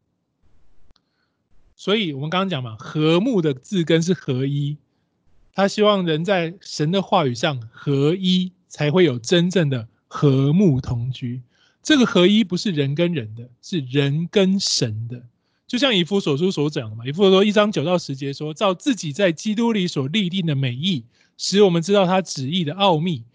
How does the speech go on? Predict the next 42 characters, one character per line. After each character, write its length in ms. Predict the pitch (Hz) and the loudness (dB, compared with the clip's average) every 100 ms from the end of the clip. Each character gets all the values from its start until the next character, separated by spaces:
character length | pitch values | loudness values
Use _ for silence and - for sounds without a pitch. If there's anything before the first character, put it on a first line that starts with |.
| _ _ - | _ _ -2
要 120 | 214 | 0
照 120 | 214 | 2
着 120 | 175 | 0
所 220 | 160 139 165 | -2 -8 -6
安 240 | 196 226 | -4 -4
排 200 | 156 139 | -6 -6
的， 140 | 147 | -6
在 160 | 143 175 | -2 -4
时 260 | - 151 160 | -2 -4 -4
机 220 | 214 214 | -4 -4
成 260 | - 160 | -2 -2
熟 160 | 190 160 | 0 0
的 140 | 175 | 0
时 180 | 170 143 | 0 -2
候， 200 | 165 160 | -4 -4
使 220 | - 135 120 | -4 -8 -10
天 360 | - 240 254 | 0 4 4
上 320 | 262 247 180 170 | 2 2 2 0
地 200 | 233 170 | -2 0
上 280 | 214 160 160 | 0 -2 -4
一 140 | 165 | -8
切 200 | - 208 | 0 0
所 240 | 156 139 160 | 0 -2 -2
有 160 | 135 | -4
的， 160 | 113 107 - | -8 -14 -2
在 300 | 220 143 - _ _ _ - | 0 0 -4 _ _ _ -12
基 480 | - 220 220 220 | -2 2 2 0
督 400 | 226 214 220 208 | -2 -4 -2 -2
里 300 | 208 151 120 127 | -2 -4 -8 -8
同 320 | - 139 143 | -4 -4 -4
归 260 | - 156 156 | -2 0 0
于 320 | 123 123 131 | -2 -4 -2
一。” 240 | 135 135 - _ _ _ | -2 -6 -12 _ _ _
在 200 | 214 180 | 0 0
神 200 | - 151 | 0 -2
的 120 | 190 | -2
话 240 | - 208 135 | 0 0 0
语， 160 | 120 - _ _ _ | -4 -16 _ _ _
在 160 | 180 | -6
基 220 | 156 196 | -4 -4
督 160 | 202 208 | 0 0
里 200 | 147 | -2